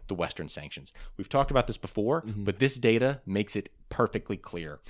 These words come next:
Speaker 1: Um, even not only, okay, not only is it, like, regular manufactured goods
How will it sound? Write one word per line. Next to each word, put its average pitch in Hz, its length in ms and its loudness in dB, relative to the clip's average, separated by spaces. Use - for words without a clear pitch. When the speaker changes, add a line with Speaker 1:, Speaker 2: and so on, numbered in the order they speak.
Speaker 1:
Um, 98 300 2
even 185 380 0
not 170 280 0
only, 214 420 2
okay, - 260 -8
not 165 200 4
only 220 200 6
is 160 100 4
it, 156 80 0
like, 117 120 2
regular 101 480 4
manufactured 87 640 -2
goods 73 340 -10